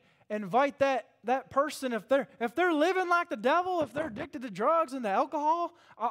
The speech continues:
I wouldn't highly recommend just inviting them over to stay the night the first <laughs> time you meet them, right?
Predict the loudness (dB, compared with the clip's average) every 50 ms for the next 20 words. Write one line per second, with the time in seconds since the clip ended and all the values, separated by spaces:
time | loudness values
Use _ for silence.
0 | 0 0 0 2 2 2 0 0 -2 -4 -4 -4 -2 -2 0 0 2 2 2 2
1 | 2 0 -4 -4 -4 -4 -4 -6 -8 -10 -12 -14 _ _ _ _ -6 -6 0 2
2 | 4 4 4 4 2 0 0 2 2 2 2 2 -2 -4 -4 -4 -2 2 2 2
3 | 2 2 0 2 2 2 2 2 0 -4 -4 -2 -2 -2 -4 -6 -4 -2 0 0
4 | 0 -4 -6 -8 -6 -6 -4 -4 -4 -2 -2 0 2 2 2 0 0 -4